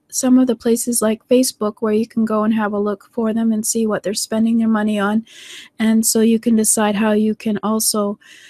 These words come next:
attract them to your solution by finding out what they purchase. So you can see some of those episodes at J G tips dot com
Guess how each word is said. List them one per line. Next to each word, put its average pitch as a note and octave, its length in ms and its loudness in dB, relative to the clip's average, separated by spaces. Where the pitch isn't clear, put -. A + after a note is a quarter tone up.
attract A#3 500 0
them A3 200 0
to A3+ 160 -4
your C4+ 440 0
solution G#3+ 840 -2
by G3+ 400 -4
finding G#3+ 400 -2
out G3+ 220 -2
what G3+ 260 -2
they G3+ 140 -2
purchase. - 720 -2
So - 160 -2
you C4 180 6
can C#4+ 200 0
see F4 220 4
some D#4 260 0
of D4+ 80 0
those C4+ 200 0
episodes C4+ 720 -2
at B3 280 -4
J B3+ 360 4
G A#3+ 480 -2
tips - 360 -4
dot A3 300 -4
com A#3 520 -2